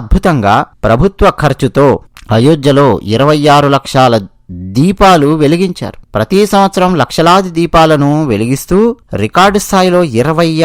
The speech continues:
ఆరు లక్షల దీపాలను యోగి ఆదిత్యనాథ్ సర్కార్ వెలిగించేలాగా అద్భుతంగా అయోధ్యను తీర్చిదిద్దారు. ఈ సందర్భంగా దీపావళి పండుగను క్రిటిసైజ్ చేస్తూ, మన దీపాలను క్రిటిసైజ్ చేస్తూ, అయోధ్యలో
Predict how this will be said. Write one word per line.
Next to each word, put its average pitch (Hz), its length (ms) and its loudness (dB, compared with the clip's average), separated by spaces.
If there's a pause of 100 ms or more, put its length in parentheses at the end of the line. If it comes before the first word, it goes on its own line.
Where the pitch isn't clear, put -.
ఆరు 156 260 2
లక్షల 143 340 -4 (140)
దీపాలను 180 600 2 (360)
యోగి 196 280 2 (120)
ఆదిత్యనాథ్ 165 600 -2
సర్కార్ 160 480 0 (360)
వెలిగించేలాగా 160 840 2 (400)
అద్భుతంగా 185 580 2 (280)
అయోధ్యను 165 540 2 (720)
తీర్చిదిద్దారు. 175 720 0 (340)
ఈ 240 40 4 (180)
సందర్భంగా 110 680 0 (720)
దీపావళి 208 720 4
పండుగను 165 480 2
క్రిటిసైజ్ 139 500 0 (100)
చేస్తూ, 151 260 0 (500)
మన 147 120 4 (180)
దీపాలను 196 560 2
క్రిటిసైజ్ 143 540 0
చేస్తూ, 156 280 0 (300)
అయోధ్యలో 202 500 4